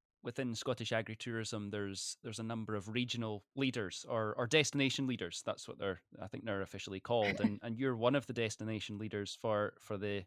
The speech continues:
Speaker 1: Outer Hebrides. What does that role involve?
Speaker 2: So there are destination leaders across,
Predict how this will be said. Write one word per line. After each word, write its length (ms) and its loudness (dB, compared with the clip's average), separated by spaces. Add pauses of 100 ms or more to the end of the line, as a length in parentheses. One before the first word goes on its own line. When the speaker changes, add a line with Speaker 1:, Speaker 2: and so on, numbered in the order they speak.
(160)
Speaker 1:
Outer 220 0
Hebrides. 540 -2 (680)
What 120 4
does 120 -2
that 220 8
role 580 4 (240)
involve? 500 2 (1160)
Speaker 2:
So 640 8 (280)
there 600 12
are 40 6
destination 600 8
leaders 300 6
across, 680 6